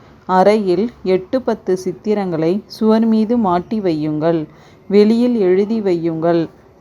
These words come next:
எல்லையற்ற தந்தையிடமிருந்து எல்லையற்ற சுகத்தின் ஆஸ்தி பெற வேண்டும். அதாவது மனிதரில் இருந்து தேவதை ஆக வேண்டும் என்றால் வாருங்கள், நாங்கள் உங்களுக்கு புரிய வைக்கின்றோம். அப்போது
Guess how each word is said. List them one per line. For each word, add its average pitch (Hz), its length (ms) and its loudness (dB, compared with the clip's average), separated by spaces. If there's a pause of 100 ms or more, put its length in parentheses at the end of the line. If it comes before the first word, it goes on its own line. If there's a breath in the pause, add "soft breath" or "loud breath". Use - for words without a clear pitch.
(120)
எல்லையற்ற 214 640 2
தந்தையிடமிருந்து 190 920 -2 (280)
எல்லையற்ற 214 580 2
சுகத்தின் 208 580 -2
ஆஸ்தி 170 420 -2
பெற 180 260 2
வேண்டும். 165 520 -2 (480 loud breath)
அதாவது 196 560 4 (200)
மனிதரில் 214 600 -2
இருந்து 170 360 -2 (260)
தேவதை 208 440 2 (140)
ஆக 175 240 -2
வேண்டும் 196 480 -4
என்றால் 165 380 -2 (460 loud breath)
வாருங்கள், 196 640 2 (160)
நாங்கள் 220 440 0
உங்களுக்கு 185 560 -4
புரிய 214 360 -2
வைக்கின்றோம். 165 680 -2 (440 soft breath)
அப்போது 196 560 2